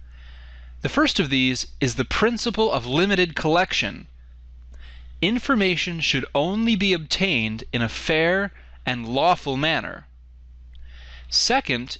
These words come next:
is the principle of data quality. Information should be of high quality and should be relevant to the context for which it is being gathered. Third is the principle of purpose specification.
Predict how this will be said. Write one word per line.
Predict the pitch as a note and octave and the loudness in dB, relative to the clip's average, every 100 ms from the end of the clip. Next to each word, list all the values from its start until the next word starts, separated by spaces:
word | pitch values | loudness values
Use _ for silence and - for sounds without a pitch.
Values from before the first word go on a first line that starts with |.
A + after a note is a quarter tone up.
| - | -2
is | C#3 B2+ | 0 0
the | C3 | -2
principle | - E3+ E3+ D3+ D#3+ D#3+ | 0 0 -2 -2 0 0
of | A2+ A#2 | -2 0
data | C#3+ D3 | 0 0
quality. | - - E3+ F3+ E3 G#2 F#2+ - - - - - - - - - - - - | -2 0 2 4 2 0 -6 -10 -18 -20 -20 -20 -20 -18 -18 -16 -16 -8 -2
Information | F#3 G#3+ A3 F3 F3 - E3 | -2 2 2 4 4 2 0
should | - C3 | -2 0
be | B2 | 0
of | A2+ - D3+ | 0 2 2
high | G#3+ | 2
quality | - F3 A#2+ A2 G#2 G#2+ A#2+ - - - - | 2 2 2 2 -2 -6 -8 -12 -16 -16 -6
and | B2+ C3+ | -2 -2
should | C#3+ | 0
be | C3 | 0
relevant | A#2 A#2+ D3+ A#3+ F#3+ A#2 A2+ A2 - - - | 0 4 4 4 2 2 0 0 -4 -8 -10
to | - | -2
the | A#2 | -2
context | - E3+ G#3 A#3+ - A2 - - | 0 2 2 2 0 0 -2 -6
for | - | -2
which | B2 E3 - | 0 0 0
it | D3 | -2
is | C3 A2+ | -2 0
being | C#3 C3 A#2+ | 0 0 0
gathered. | C3 D3 C#3 - - - - - - - - - - - - - - - | 2 2 0 -4 -10 -16 -20 -20 -20 -20 -20 -20 -18 -18 -18 -16 -16 -16
Third | - - - C4 D#3 C#3 C#3+ | -14 -4 0 4 4 4 2
is | D3 B2 | -2 -2
the | C3 | -2
principle | - G3+ A3 G3+ G3+ G3 G3 - - - - | 0 -2 -2 -2 2 2 2 -4 -18 -20 -6
of | C3 A2+ - | -4 -4 -2
purpose | F#3 G#3+ G#3+ G#3 - - | 2 4 4 2 0 -2
specification. | - E3+ D3 E3 D#3 F3 F3+ - A#2+ - | 0 0 0 -2 -2 0 0 0 -6 -12